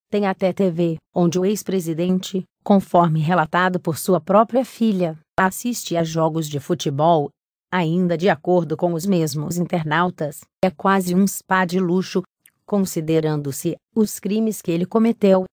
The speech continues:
e pelos quais foi condenado. E você, concorda com a filha do ex-presidente e acha que ele está em uma solitária, ou concorda com os internautas que dizem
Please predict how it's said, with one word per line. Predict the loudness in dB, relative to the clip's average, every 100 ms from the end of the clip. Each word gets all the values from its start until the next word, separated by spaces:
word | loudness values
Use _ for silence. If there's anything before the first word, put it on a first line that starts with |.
| -10
e | -2
pelos | -2 -2
quais | -2 0 2 2 0
foi | -2
condenado. | 2 2 2 2 0 -2 -4 -10 -12 _ _ _ 2
E | 2
você, | 2 -6 -4 -4 -4 _ _ _
concorda | 2 2 4 4 4 0
com | 0 0
a |
filha | 0 -4 -2 -2
do | 0
ex-presidente | -2 -2 -4 -4 0 2 2 2 -6 -10 _
e | -2 0
acha | 2 0 -2 -4 -6 _ _
que | -2
ele | 0 0
está | -2 -2 0
em | 0
uma | -2
solitária, | -2 -2 -2 -2 0 0 -2 -8 _
ou | -2 0
concorda | 2 2 4 2 2 0
com | 2
os | 2 -2
internautas | -2 0 0 0 0 0 -4
que | -4 -4
dizem | -2 -2 -2 -6